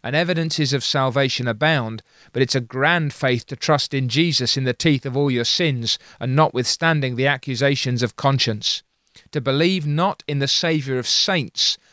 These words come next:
but in the Saviour of sinners, and to believe that if any man sin, we have an advocate with the Father, Jesus Christ the righteous. This is precious and is counted unto us for righteousness. So again, you see how in each of these cases,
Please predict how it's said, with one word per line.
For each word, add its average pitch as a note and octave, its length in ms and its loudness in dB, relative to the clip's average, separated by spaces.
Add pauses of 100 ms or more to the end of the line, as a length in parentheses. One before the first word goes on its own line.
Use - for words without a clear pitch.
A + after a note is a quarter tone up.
(100)
but C3 100 0
in C3+ 100 4
the B2 80 -4
Saviour C3+ 540 0
of A#2+ 80 -4
sinners, D3+ 540 0 (260)
and C3+ 100 -2
to C#3+ 80 -2
believe D3+ 420 0
that D#3 100 -2
if D#3 120 -2
any F3+ 220 0
man F3 280 0
sin, D#3+ 420 0
we B2 80 0
have C3+ 160 2
an C#3 80 0
advocate D#3 500 0
with B2 100 -4
the C3+ 80 -2
Father, E3+ 440 0
Jesus C3 420 0
Christ D#3+ 400 0
the A#2+ 80 -6
righteous. C#3+ 600 0 (440)
This F#3+ 300 0
is D3 140 0
precious A#2 600 -2 (280)
and C3 100 0
is B2+ 100 2
counted C#3 440 0
unto C#3+ 320 0
us A2+ 340 0 (180)
for B2+ 160 -6
righteousness. A#2+ 880 0 (1300)
So D3 220 -2
again, D#3 340 0
you D3 160 2
see A2 380 0 (220)
how C3+ 160 -2
in C#3+ 100 2
each E3+ 240 -2
of D3+ 140 -2
these D#3 280 2
cases, C3 580 0